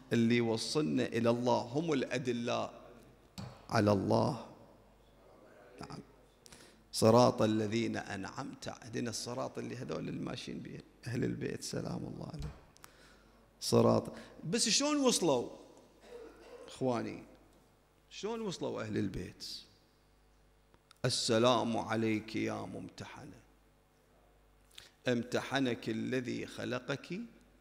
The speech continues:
اختبار. النبي بعظمته،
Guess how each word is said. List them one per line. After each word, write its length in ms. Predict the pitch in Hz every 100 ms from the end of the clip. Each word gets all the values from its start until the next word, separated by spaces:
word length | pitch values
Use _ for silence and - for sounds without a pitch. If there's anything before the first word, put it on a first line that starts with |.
| _ _ _ - - _ - - - - - -
اختبار. 720 | - - 107 - 50 50 - - - _ - - - _ _ - _ - - -
النبي 460 | 131 135 185 214 185
بعظمته، 840 | 143 156 220 214 185 - 151 120